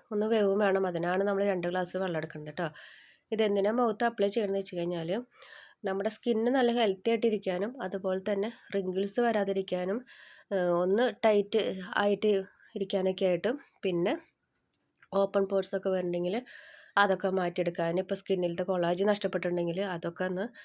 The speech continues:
ഏ, സെറ്റാക്കി നല്ല, ഏ, സ്കിന്ന് നല്ല ഹെൽത്തി ആയിട്ട് കൊണ്ടുവരാനാണ് നമ്മളിത് ഉപ-, ഏ, ഈ പാക്ക് നമ്മൾ ഇടുന്നത് കേട്ടോ. ഡെയിലി നമുക്ക് ഇടും ചെയ്യാം. ഒരു കുഴപ്പമില്ലാത്ത പാക്കാണ്.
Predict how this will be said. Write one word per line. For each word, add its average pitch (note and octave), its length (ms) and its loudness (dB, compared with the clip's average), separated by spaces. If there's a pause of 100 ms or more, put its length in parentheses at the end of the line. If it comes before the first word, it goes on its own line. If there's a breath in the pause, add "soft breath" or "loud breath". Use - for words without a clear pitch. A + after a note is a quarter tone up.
(480 loud breath)
ഏ, G#3 60 -2 (180)
സെറ്റാക്കി G#3 720 2 (320 loud breath)
നല്ല, G3 340 0 (420 loud breath)
ഏ, G3 120 0
സ്കിന്ന് G3+ 380 0
നല്ല A#3 180 4
ഹെൽത്തി G#3 380 0
ആയിട്ട് A#3 180 4
കൊണ്ടുവരാനാണ് F#3 520 2
നമ്മളിത് E3+ 300 -2
ഉപ-, A3+ 240 -6
ഏ, F#3 140 -2 (540)
ഈ F#3 100 -2 (440)
പാക്ക് F#3 300 2
നമ്മൾ F3 220 2
ഇടുന്നത് D#3 280 -2
കേട്ടോ. F#3+ 200 0 (760 loud breath)
ഡെയിലി G3+ 360 4
നമുക്ക് G3 320 2 (480 loud breath)
ഇടും D#3+ 260 -2
ചെയ്യാം. C#3+ 260 -6 (300)
ഒരു G3 140 2
കുഴപ്പമില്ലാത്ത F3+ 600 2 (300 loud breath)
പാക്കാണ്. D#3+ 480 -2